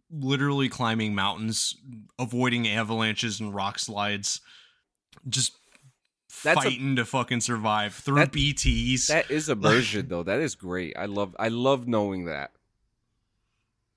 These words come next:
Speaker 1: Dude, it's so much fun. I, I can't, I love this game so much. So,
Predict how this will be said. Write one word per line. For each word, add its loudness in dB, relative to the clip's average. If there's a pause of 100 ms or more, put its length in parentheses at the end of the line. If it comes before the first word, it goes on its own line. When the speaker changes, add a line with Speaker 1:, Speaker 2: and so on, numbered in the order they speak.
(140)
Speaker 1:
Dude, 2
it's 2
so 2
much -2
fun. -4
I, 0 (120)
I -2
can't, 0 (840)
I 0
love -2
this -2
game -4
so -2
much. -4
So, 2